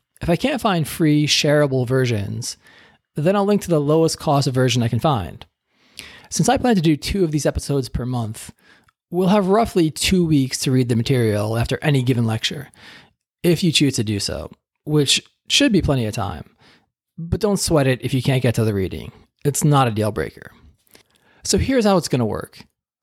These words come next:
Essentially, I'm gonna be your classmate slash guide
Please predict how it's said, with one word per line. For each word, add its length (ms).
Essentially, 720
I'm 120
gonna 100
be 80
your 160
classmate 880
slash 360
guide 600